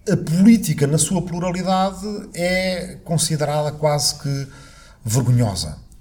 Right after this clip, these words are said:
Tu tiveste isso, por exemplo, com o Estado Novo e com o salazarismo. É por isso que se extinguem partidos políticos. Porque a ideia que deve haver partidos entre os portugueses é intolerável.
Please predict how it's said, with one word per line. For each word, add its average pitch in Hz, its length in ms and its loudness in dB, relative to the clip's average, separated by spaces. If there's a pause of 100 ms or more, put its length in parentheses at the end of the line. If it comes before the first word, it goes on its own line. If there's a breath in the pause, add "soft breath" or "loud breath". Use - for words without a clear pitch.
Tu - 80 -16
tiveste 214 380 2
isso, 156 120 0
por - 80 -8
exemplo, 113 180 -4
com - 60 -18
o - 20 -14
Estado 113 260 -4
Novo 113 200 -2
e 107 40 -6
com 107 60 -8
o - 40 -6
salazarismo. 98 480 -6
É 110 60 -4
por 117 180 -4
isso 139 220 -2
que - 40 -6
se - 80 -2
extinguem 127 360 -2
partidos 113 340 -8
políticos. - 540 -12 (360 loud breath)
Porque - 160 -6
a - 20 0
ideia 131 320 0
que 113 100 -10
deve 123 280 0
haver 127 480 -2 (540 loud breath)
partidos 135 540 4
entre 131 160 0
os - 60 -6
portugueses 131 680 -4
é 139 440 -2 (460)
intolerável. 113 800 0